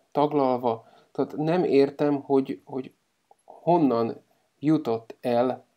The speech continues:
idáig a címig az Index, mert az utolsó bekezdés azt mondja,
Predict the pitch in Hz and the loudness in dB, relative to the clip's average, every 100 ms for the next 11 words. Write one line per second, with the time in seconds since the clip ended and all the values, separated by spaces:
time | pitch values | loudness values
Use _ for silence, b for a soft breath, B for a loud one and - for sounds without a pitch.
0 | - 143 127 117 120 123 120 - 143 123 | -8 -6 0 0 2 0 -6 -2 0 0
1 | 120 113 143 120 110 - 135 127 139 139 | 0 0 0 2 0 -2 -4 -2 -2 -4
2 | 165 131 120 117 143 143 120 110 107 151 | -2 -2 -2 -4 -2 -2 -2 -2 -4 -2
3 | 165 160 139 131 | -4 0 2 2